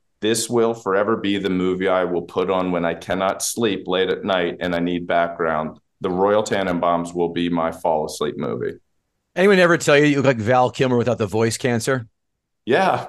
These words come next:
Speaker 1: I used to get that a lot. When I was little, I used to get it. When I was, uh, when I was a young guy, I used to get that a lot more than now.
Speaker 2: No.
Speaker 1: Yeah, I look like him in The Snowman now, and that's fine.
Speaker 2: Perfect.
Speaker 1: That's fine. That's fine.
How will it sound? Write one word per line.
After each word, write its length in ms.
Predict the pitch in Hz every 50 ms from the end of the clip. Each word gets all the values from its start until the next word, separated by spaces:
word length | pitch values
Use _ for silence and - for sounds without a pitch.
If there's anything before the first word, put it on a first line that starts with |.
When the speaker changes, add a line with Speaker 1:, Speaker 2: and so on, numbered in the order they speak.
| - 127
Speaker 1:
I 40 |
used 160 | 143 156 156 -
to 60 | 196
get 140 | 185 196 190
that 160 | 185 170 156
a 20 | 151
lot. 240 | 160 156 135 107
When 80 | 120 127
I 60 | 147
was 160 | 175 185 -
little, 320 | 139 139 143 147 135 123 113
I 60 | 107
used 160 | 104 107 104
to 80 | 110 104
get 240 | 92 110 113 113 107
it. 200 | 104 98 - - -
When 220 | - 110 113 113 120
I 80 | 127
was, 240 | 127 120 117 120 117
uh, 160 | 117 - - -
when 140 | 135 131
I 40 | 127
was 120 | 127 123 123
a 60 | 123
young 240 | 147 156 151 135 117
guy, 240 | 113 110 107 104 104
I 60 | 107
used 180 | 104 104 - -
to 60 | 98
get 200 | 101 101 - -
that 80 | 98
a 20 | 95
lot 240 | 98 104 104 - 104
more 200 | 107 107 101 95
than 180 | 95 92 90
now. 340 | 85 78 73 69 65 - - _ _ _ _ -
Speaker 2:
No. 340 | 117 113 104 98 92 - - _ - - - - - - - -
Speaker 1:
Yeah, 380 | 113 117 117 107 - - - - - _ _ _ -
I 80 | 113
look 160 | 117 127 -
like 160 | 143 135 127 127
him 180 | 143 131 123
in 60 | 117
The 80 | 107 101
Snowman 560 | - - 117 104 101 98 90 87 87 85 87
now, 260 | 85 82 80 78 - -
and 80 | 127 156
that's 160 | 180 175 -
fine. 300 | - 170 170 143 - - - - - - _ _ _ _ _ _ -
Speaker 2:
Perfect. 320 | - 139 127 113 - - 110
Speaker 1:
That's 140 | 95 85
fine. 240 | - 101 95 82 73 - - _ _ -
That's 160 | - 127 -
fine. 220 | - - - -